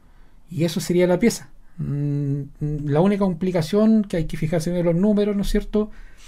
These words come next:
Y ocupar la herramienta, en este caso, de offset plane o plano de sef-, de fase, y saber ocupar la, la herramienta de simetría. Eh, una vez que está listo, ustedes lo guardan, ¿no es cierto? Vamos a colocar aquí un,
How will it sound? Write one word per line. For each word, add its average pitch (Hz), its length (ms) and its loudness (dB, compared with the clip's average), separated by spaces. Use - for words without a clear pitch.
Y 143 80 -2
ocupar 147 280 2
la 160 100 4
herramienta, 156 420 2
en 160 60 4
este 156 220 -2
caso, 156 300 -2
de 131 140 0
offset 180 340 0
plane 214 340 2
o 139 140 -6
plano 156 280 2
de 156 80 0
sef-, 170 320 -8
de 156 180 2
fase, 254 500 0
y 135 100 -4
saber 156 260 4
ocupar 160 340 0
la, 151 320 2
la 135 120 0
herramienta 151 420 2
de 139 40 -8
simetría. 131 440 -6
Eh, 165 340 4
una 208 200 4
vez 196 100 4
que 196 100 -2
está 214 200 0
listo, 269 360 -2
ustedes 208 540 0
lo 185 320 0
guardan, 233 540 8
¿no 208 80 -2
es - 40 -4
cierto? 220 460 -2
Vamos 165 140 -2
a - 20 2
colocar 160 300 2
aquí 175 540 0
un, 147 1000 0